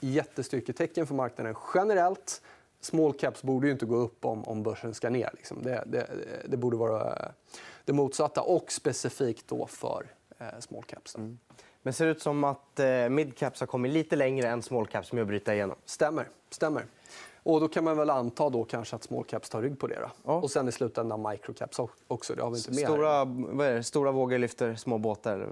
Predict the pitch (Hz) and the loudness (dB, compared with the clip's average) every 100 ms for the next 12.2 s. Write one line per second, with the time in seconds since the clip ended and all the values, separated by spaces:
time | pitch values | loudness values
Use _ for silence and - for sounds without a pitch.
0 | - - 127 - - - 117 110 - 117 | -8 -4 -4 -4 -6 -2 0 0 0 -2
1 | 104 110 - 113 107 110 117 110 107 104 | 0 -2 0 0 2 2 2 2 2 0
2 | 101 98 117 135 131 117 - - - 135 | 0 0 2 2 2 -2 -4 -10 -2 2
3 | 143 143 185 160 - 95 - 147 175 196 | 4 4 2 0 0 -2 0 2 2 0
4 | - 165 196 196 185 190 175 165 156 147 | -4 0 2 2 2 4 4 4 4 2
5 | 139 131 117 143 139 139 131 120 120 127 | 2 0 2 4 4 4 4 2 2 2
6 | 127 120 120 113 - - 117 110 107 - | 2 2 2 2 -2 -6 0 0 0 -2
7 | 123 131 - 139 127 117 - - - - | -2 -4 0 2 4 2 -2 -20 -20 -20
8 | - 131 123 120 117 127 131 - 131 123 | -10 -6 -4 -4 -6 -8 -10 -6 -6 -4
9 | - 127 - - - 127 117 - 135 120 | -2 -2 -2 -8 -6 -4 -4 0 0 0
10 | - 123 - - - - - 131 120 120 | 0 0 -2 -10 -14 -20 -6 -2 0 0
11 | - 175 147 - - 131 127 123 113 123 | 0 0 0 0 0 2 4 2 2 4
12 | 113 113 | 4 2